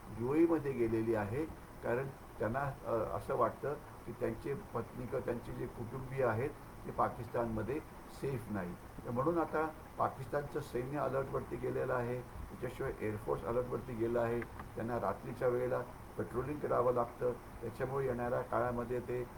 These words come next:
थकणार आहेत. त्याच्याशिवाय त्यांची जी जहाजं आहेत, ती, अ, आता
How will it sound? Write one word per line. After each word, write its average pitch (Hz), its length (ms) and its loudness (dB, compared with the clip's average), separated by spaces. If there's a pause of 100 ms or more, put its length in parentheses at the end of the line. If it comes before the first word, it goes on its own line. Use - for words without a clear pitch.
(180)
थकणार 117 400 0
आहेत. 113 280 2
त्याच्याशिवाय 127 720 -6
त्यांची 127 300 -4
जी 127 200 -6 (420)
जहाजं 110 440 4
आहेत, 127 280 4 (420)
ती, 147 260 0 (300)
अ, 110 40 0
आता 117 500 2